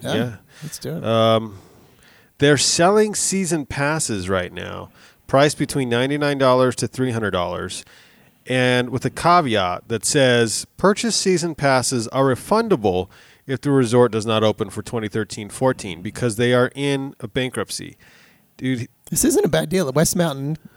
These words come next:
Speaker 1: contains forty trails ranging in difficulty from green to black diamond. There's a tubing area.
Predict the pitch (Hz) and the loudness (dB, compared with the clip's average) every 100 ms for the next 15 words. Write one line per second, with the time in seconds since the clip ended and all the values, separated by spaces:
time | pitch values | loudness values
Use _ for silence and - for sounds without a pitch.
0 | - 139 147 131 117 - 139 165 190 147 | -8 -4 -4 -4 -6 -4 -2 -2 0 0
1 | 117 107 123 135 _ _ _ _ - 139 | 2 0 -2 -6 _ _ _ _ -4 -2
2 | 147 151 139 135 135 - 131 135 - 120 | 0 -2 0 0 -2 -2 -2 -2 -4 -8
3 | 117 131 139 139 123 113 117 120 104 101 | -4 -2 -2 -4 -4 -2 -4 -4 -6 -6
4 | 101 104 120 120 _ _ 147 127 123 - | -8 -8 -10 -14 _ _ -2 0 0 2
5 | 214 202 156 117 107 107 113 151 | 2 2 -2 -4 -6 -6 -6 -8